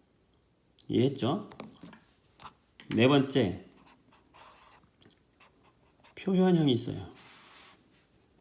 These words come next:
이게 뭐냐면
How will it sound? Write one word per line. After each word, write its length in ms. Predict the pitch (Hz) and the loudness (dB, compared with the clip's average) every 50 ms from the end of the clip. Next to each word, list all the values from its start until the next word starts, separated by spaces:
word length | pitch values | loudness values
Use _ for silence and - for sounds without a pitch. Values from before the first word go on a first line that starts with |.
| _ _ _ _ - - _ _ _ - - - _ _ _ _ _ _ _ _ _ _ _ _ _ _ _ - _ _ _ _ _ _ _ _ _ _ _ _ _ - - _ _ _ _ _ _ _ _ _ _ _ - - - _ _ _ _ _ _ - | _ _ _ _ -20 -20 _ _ _ -20 -20 -20 _ _ _ _ _ _ _ _ _ _ _ _ _ _ _ -20 _ _ _ _ _ _ _ _ _ _ _ _ _ -20 -20 _ _ _ _ _ _ _ _ _ _ _ -20 -20 -20 _ _ _ _ _ _ 0
이게 140 | 160 180 | 2 4
뭐냐면 680 | 160 131 135 143 139 135 151 185 175 131 98 87 104 110 | 6 6 6 6 6 6 6 6 6 4 2 -2 -6 -8